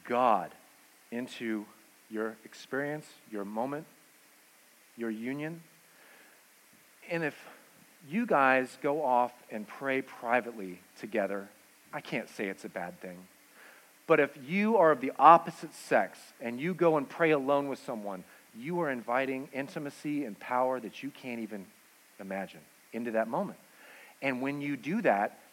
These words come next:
it stirs things up. "Oh, he's so holy. He prays for me so great.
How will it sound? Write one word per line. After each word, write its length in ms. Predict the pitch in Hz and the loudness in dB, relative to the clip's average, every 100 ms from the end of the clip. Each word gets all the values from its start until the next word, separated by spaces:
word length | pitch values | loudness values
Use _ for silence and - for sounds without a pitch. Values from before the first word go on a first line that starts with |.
| - _ | -20 _
it 140 | 110 113 | -10 -10
stirs 420 | - 139 131 110 | -10 -4 -4 -4
things 300 | - 107 98 | -8 -8 -6
up. 180 | 110 - 113 | -6 -6 -10
"Oh, 120 | 117 | -12
he's 240 | 123 110 - - | -10 -12 -12 -14
so 200 | 131 143 | -8 -6
holy. 560 | - - - 160 160 98 | -6 -8 -2 0 0 -4
He 180 | 80 95 | -10 -18
prays 360 | - 117 151 | -6 -2 -2
for 100 | - | -4
me 160 | 101 95 - - | -12 -12 -14 -2
so 340 | 160 165 98 - | 2 2 0 -10
great. 400 | 98 220 - | 4 6 6